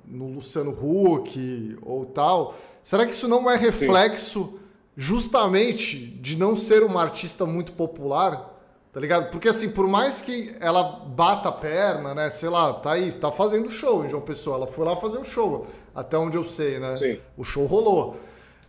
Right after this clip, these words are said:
Speaker 1: É... Então, assim, ela tá aí, até, até tá na rua, né? Tá, tá nas ruas aí, né? Tá tocando
Speaker 2: Uhum.
Speaker 1: e tal.
Speaker 2: Tá tentando.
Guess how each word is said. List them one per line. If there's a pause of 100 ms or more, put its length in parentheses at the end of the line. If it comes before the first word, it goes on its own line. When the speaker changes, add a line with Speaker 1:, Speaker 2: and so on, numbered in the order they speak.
(100)
Speaker 1:
É... (480)
Então,
assim,
ela
tá
aí,
até,
até
tá
na
rua,
né?
Tá,
tá
nas
ruas
aí,
né?
Tá (400)
tocando
Speaker 2:
Uhum.
Speaker 1:
e
tal.
Speaker 2:
Tá
tentando.